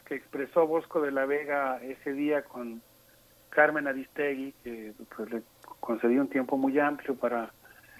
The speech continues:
expresar sus puntos de vista, fue justamente la queja por, eh, la prohibición que se hizo de que las cerveceras, eh, conflicto que hubo recientemente con una cervecera por el tema del agua.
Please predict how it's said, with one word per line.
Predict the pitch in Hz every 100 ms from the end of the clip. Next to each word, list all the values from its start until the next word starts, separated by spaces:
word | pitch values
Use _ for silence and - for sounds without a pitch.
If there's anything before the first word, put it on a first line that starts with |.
| -
expresar | 123 - 175 170 156
sus | 156
puntos | - 165 175 156
de | 170
vista, | 185 - 180 233 - - - - - -
fue | 175 175
justamente | 180 156 165 156 156 156 - 160 165 -
la | 131
queja | 127 165 156 - 151 151
por, | 135 135 127 - -
eh, | 135 120 117 117 117 - _ - - - - - -
la | 139 127
prohibición | 147 135 131 120 160 156
que | 147
se | 131
hizo | 147 147
de | 139 131
que | 131
las | 131 -
cerveceras, | 135 131 131 156 151 147 - - - - - -
eh, | 127 123 120 117 120 - - - - -
conflicto | - 147 - - 214
que |
hubo | 196
recientemente | 170 156 175 160 160 160 160
con | 151
una | 151 156
cervecera | - 143 139 160 151 147 - _ _ _ _ _ _ _
por | 135 135
el | 127
tema | - 147 147
del | 131
agua. | 147 160 147 139